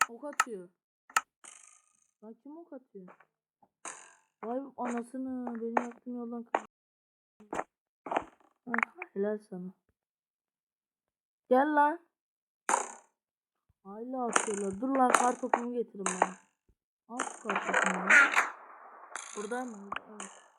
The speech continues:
Lan iki tane. Arkadaşlar bir dakika. Allah. Split kontrol. Heh. Neredesin lan? İn lan aşağı.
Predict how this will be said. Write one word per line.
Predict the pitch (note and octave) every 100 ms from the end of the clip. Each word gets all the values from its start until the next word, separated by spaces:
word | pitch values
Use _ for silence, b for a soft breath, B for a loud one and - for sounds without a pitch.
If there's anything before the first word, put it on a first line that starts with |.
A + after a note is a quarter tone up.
| - - - - _ - - - - G#3
Lan | A3 G3+
iki | G3 - -
tane. | _ _ - - - - _ _ - - - _ _ _ _ _ _ _ - -
Arkadaşlar | F#3+ G3+ G3 F#3+ F#3+
bir | G#3
dakika. | G#3 F#3+ G3+ A3+ -
Allah. | A3+ A#3+ B3 A#3 F#3+ - - _ _ _ _ _ - - - _ _ _ _ _ _ - - _ _ _ _ _ _ _ _ _ -
Split | - - - G#3 -
kontrol. | G3+ G3 A#3+ A3+ -
Heh. | G#3 - _ _ _ _ - - - - - - - _ _
Neredesin | A3+ B3 A3 - F3+
lan? | F3+ A3+ _ _ _ _ _ _ _ - - _ _ _ - - -
İn | A3+ C#4
lan | D4+
aşağı. | D4+ A#3+ - G3+ F#3+